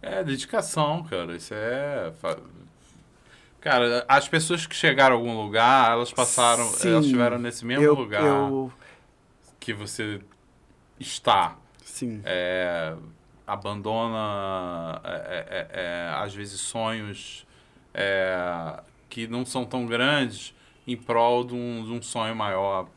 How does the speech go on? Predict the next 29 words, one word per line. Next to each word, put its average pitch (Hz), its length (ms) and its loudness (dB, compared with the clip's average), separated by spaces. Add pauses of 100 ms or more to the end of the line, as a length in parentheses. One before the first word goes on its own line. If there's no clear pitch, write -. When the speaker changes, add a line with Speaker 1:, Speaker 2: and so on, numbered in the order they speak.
(120)
Speaker 1:
É, 160 40 -12 (460)
Speaker 2:
Tem 185 120 0
festa 190 240 2
de 208 60 0
Speaker 1:
cara, 202 160 8
Speaker 2:
família, 196 240 6
Speaker 1:
não 185 60 4
Speaker 2:
tem 196 80 2
Speaker 1:
tem 196 100 0
Speaker 2:
festa 170 40 0
de 160 60 -4
Speaker 1:
jeito. 190 120 4
Speaker 2:
família. 190 360 4 (420)
É, 147 160 4
hoje 175 160 4
em - 20 2
dia 170 140 6
minha 175 80 -2
família 180 260 2
se 165 100 -2
acostumou, 180 680 2 (580)
se - 100 -4
acostumou 165 500 2
a - 40 4
eu 165 80 4
não 170 80 4
estar 190 220 0
presente 156 380 -2
mais. 104 340 -8